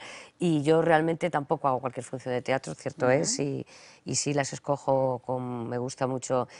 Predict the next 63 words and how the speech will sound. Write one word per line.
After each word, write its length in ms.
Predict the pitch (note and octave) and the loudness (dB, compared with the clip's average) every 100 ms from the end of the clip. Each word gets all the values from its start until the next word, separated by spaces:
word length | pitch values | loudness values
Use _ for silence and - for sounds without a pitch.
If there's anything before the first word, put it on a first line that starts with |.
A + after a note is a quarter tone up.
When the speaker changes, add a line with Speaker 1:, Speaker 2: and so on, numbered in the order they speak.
| - - | -20 -12
Speaker 1:
que 280 | - C3 B2+ | 2 4 4
sean 240 | - B2 B2 | 0 -2 2
retos 500 | D#3 D#3 D#3+ D#3+ - | 0 2 0 0 -2
y 20 | |
personajes 380 | B2 A2+ A#2+ C3+ | -4 -6 -8 -8
que 80 | B2 | -6
nunca 180 | B2+ A2+ | -4 -2
haya 160 | A#2 | 0
hecho 260 | D#3+ - D3 | -2 -2 -4
y 60 | |
que 80 | - | -2
no 60 | B2 | -4
se 120 | A#2+ | -4
parezcan 340 | B2 B2 A#2 | -4 -4 -6
en 100 | A2 | -4
nada 180 | A#2+ A2+ | -2 0
uno 160 | A#2 A#2+ | 0 -2
con 140 | A2+ | -2
otro. 400 | C3+ - B2+ D3 - | -4 -2 0 -2 -6
Speaker 2:
Tú 60 | - | -10
te 120 | D3 | -2
Speaker 1:
para 80 | G3+ | 0
Speaker 2:
manejas 200 | B2+ B2 A#2+ | 2 2 2
Speaker 1:
divertirme. 80 | F#3 | 4
Speaker 2:
igualmente 440 | F3 E3+ F3 E3+ | 4 4 2 2
bien, 280 | E3+ E3+ E3 - - | 2 2 0 -6 -16
eh, 480 | - A#2 G#2 G2 D#2 F#2+ | -6 -4 -2 -4 -8 -10
bueno, 200 | B2+ F#3 | -6 2
en 60 | |
la 140 | G#3 F3 | 2 4
comedia 640 | E3 F3 G3+ A3+ B3 C#4+ - - | 2 2 4 4 2 0 -8 -4
y 120 | F3+ | 2
en 100 | E3+ | 4
la 100 | D#3 | 4
tragedia. 720 | - B2 - A#3+ B3+ D3 - - _ - | 0 -6 0 0 2 -4 -8 -20 _ -14
Esto... 340 | - A3 B3+ _ - _ - | -4 -2 -2 _ -20 _ -12
Eh, 120 | - | -8
no 160 | C#3+ E3+ | -2 0
le 80 | G3+ | 2
pasa 180 | F#3+ | 0
a 40 | F#3 | 0
todos 180 | E3 D#3+ | 0 0
los 160 | D#3 | -2
actores. 480 | D3+ - E3 A#3 - - - _ | -6 -4 -4 -4 -10 -20 -20 _
Quizás 200 | - E3 | -6 -2
es 80 | A3 | 2
más 120 | C4+ | 2
fácil 240 | C4+ C#4 B3 | 2 4 6
el 240 | A#3+ A3 | 6 4
camino 680 | A3 G#3+ A3 A3 G#3 G3 G#3+ | 4 6 6 4 2 0 -4
desde 380 | G#3 F#3 D#3+ F#3 | -8 -4 -2 0
la 120 | E3 | 2
comedia 420 | F#3 F#3+ G#3 G#3+ | 2 2 4 4
a 20 | |
la 120 | G3 F3+ | 4 2
tragedia 460 | E3+ - F3 F3 | 0 0 0 0
que 100 | D#3+ | 4
al 100 | F3+ | 4
revés, 360 | F3+ D3 G#3+ - | 6 4 0 -4
que 80 | F#3 | -2
del 180 | D#3+ | 0
drama, 440 | D3+ F3 F3+ F3+ | 2 4 4 4
Speaker 1:
Sí, 60 | E3 | 2